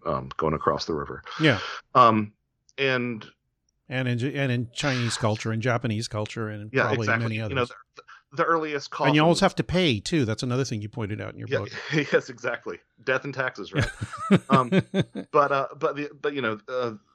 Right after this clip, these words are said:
Speaker 1: some of the earliest coffins were boats as well. You know, we f-, we're familiar with Viking burials, which didn't always, weren't always sent out to sea and weren't always set aflame, but people were buried with boats in ancient Egypt and in
Speaker 2: Mm-hmm.
Speaker 1: Norway.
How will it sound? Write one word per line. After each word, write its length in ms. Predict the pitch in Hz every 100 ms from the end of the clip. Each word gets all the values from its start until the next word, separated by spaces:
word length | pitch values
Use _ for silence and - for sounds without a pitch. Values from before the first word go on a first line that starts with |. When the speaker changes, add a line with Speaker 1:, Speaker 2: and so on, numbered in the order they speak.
| _ _ _ _ _ - 117
Speaker 1:
some 180 | - 143
of 60 |
the 60 | 123
earliest 360 | 131 127 120
coffins 500 | - 123 127 95 78
were 140 | 82 82
boats 420 | 87 76 - -
as 140 | 82
well. 280 | 87 92 71
You 60 | 76
know, 120 | 73
we 120 | 76
f-, 220 | 78 92 101
we're 80 | 90
familiar 320 | 104 92 90
with 180 | 87 - - _ _
Viking 380 | - 104 101 98
burials, 380 | 85 87 87 -
which 260 | 95 - -
didn't 220 | 117 107
always, 500 | 95 95 82 - - _ _ _ -
weren't 160 | 120
always 220 | 110 101 -
sent 120 | 101
out 100 | 76
to 60 | 98
sea 180 | 113 98
and 140 | 92
weren't 100 | 92
always 220 | 92 87
set 140 | - -
aflame, 320 | - 104 98
but 100 | 92
people 240 | 139 135
were 100 | 113
buried 360 | 104 110 110 101
with 160 | 101 -
boats 320 | 104 101 -
in 60 | 92
ancient 280 | 90 92
Egypt 440 | 107 113 110 101 95
and 100 | 85
in 60 | 90
Speaker 2:
Mm-hmm. 80 | 98
Speaker 1:
Norway. 420 | 101 101 90